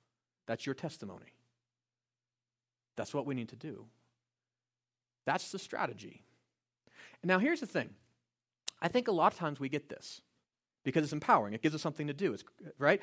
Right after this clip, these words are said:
We're a church on mission. We are people on mission, right? We are part of a kingdom that's on mission. And yet, if we're building this kingdom like it would be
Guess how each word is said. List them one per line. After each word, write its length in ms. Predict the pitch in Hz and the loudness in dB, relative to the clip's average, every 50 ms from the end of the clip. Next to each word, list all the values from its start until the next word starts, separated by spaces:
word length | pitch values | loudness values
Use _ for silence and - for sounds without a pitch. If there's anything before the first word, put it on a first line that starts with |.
| - - - | -4 -6 0
We're 200 | 151 156 160 147 | 4 4 4 4
a 40 | |
church 360 | 147 - - 202 214 214 - - - | 4 2 4 4 4 4 0 -4 0
on 220 | 170 175 175 170 | 2 2 2 4
mission. 300 | 170 185 170 - - 123 | 2 2 0 0 -2 -2
We 80 | 135 135 | 0 0
are 80 | 117 | 0
people 480 | 113 - - - 226 220 - 151 135 - | -2 -2 0 0 0 2 2 -2 -2 0
on 260 | 160 165 170 170 170 170 | 2 2 4 4 4 4
mission, 360 | 190 180 - - 120 98 104 | 2 2 2 -2 -4 -2 -2
right? 120 | 120 131 | 0 2
We 100 | 151 160 | 2 2
are 40 | 143 | 0
part 300 | - - - 190 208 196 | 0 4 6 8 8 8
of 60 | 180 | 6
a 40 | 180 | -2
kingdom 380 | - - - 233 214 190 156 131 | -6 0 2 2 4 4 2 0
that's 140 | 127 - - | 0 -2 -2
on 260 | 165 170 170 165 165 | 0 2 2 2 4
mission. 320 | 185 202 190 - - 123 - - - - - - - | 2 2 2 0 -4 -6 -8 -10 -14 -14 -14 -10 -6
And 140 | 175 131 135 | -2 -2 6
yet, 320 | 160 233 269 208 139 - - - - - | 8 10 10 10 8 4 -4 -16 -14 -6
if 120 | - 156 - | -6 -2 2
we're 120 | 165 160 | 2 0
building 520 | 139 120 113 160 220 277 311 285 294 277 233 | 0 6 8 10 10 10 8 6 4 4 4
this 160 | 220 202 - | 2 2 0
kingdom 500 | - - 220 208 185 131 120 127 147 - - | 0 0 2 2 2 0 0 -2 -2 0 2
like 280 | 147 151 151 151 - - | 2 2 2 0 -6 -6
it 160 | - 160 151 | -4 -2 0
would 160 | 165 160 147 | 0 0 2
be 400 | 139 147 147 143 147 143 135 - | 2 4 4 6 4 4 2 -2